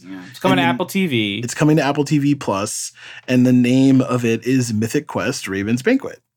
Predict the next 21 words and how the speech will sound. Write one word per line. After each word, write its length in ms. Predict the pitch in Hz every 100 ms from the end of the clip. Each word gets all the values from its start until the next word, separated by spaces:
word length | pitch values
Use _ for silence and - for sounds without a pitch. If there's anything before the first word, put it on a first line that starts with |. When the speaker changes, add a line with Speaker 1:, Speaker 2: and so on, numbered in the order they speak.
| _ -
Speaker 2:
'cause 140 | -
that's 280 | 123 123 -
the 80 | 120
game 200 | 110 110
that 100 | 104
they're 180 | 98 95
releasing, 480 | 87 87 - 92
I 100 | 78
guess. 320 | 82 67 - 120
Speaker 1:
Yeah. 220 | 110 110 - _ _ _ _ _ _
Um, 500 | 139 135 135 135 131
Speaker 2:
Or 60 | 127
maybe 220 | 170 220
it's 100 | 294
just 220 | - 185
Mythic 340 | - 110 165 -
Quest. 440 | - 180 180 - -
Speaker 1:
I 80 | 117
don't 220 | 107 -
fucking 360 | - 87 90
know. 180 | 90 82